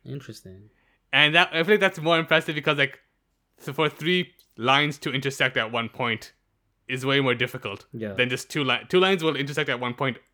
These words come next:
Speaker 2: as long as they intersect. So I think that it, it, it makes it more impressive when Mihawk stops all three at once, m-,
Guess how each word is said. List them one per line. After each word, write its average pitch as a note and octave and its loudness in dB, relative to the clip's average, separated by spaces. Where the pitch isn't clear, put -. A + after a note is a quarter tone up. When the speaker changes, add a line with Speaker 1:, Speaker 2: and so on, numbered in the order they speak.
Speaker 2:
as B2+ 2
long C3 -2
as C3+ -2
they A#2+ 0
intersect. A2 -6
So B2+ -2
I C#3+ -2
think D#3 -2
that D3 2
it, C3+ -8
it, D#3 -4
it E3 -6
makes F#3+ 2
it F#3 4
more D3 0
impressive C3+ -2
when A#2 -2
Mihawk A#2 -2
stops - -2
all B2 -4
three A#2+ -2
at A2+ 0
once, A2 -6
m-, B2+ -10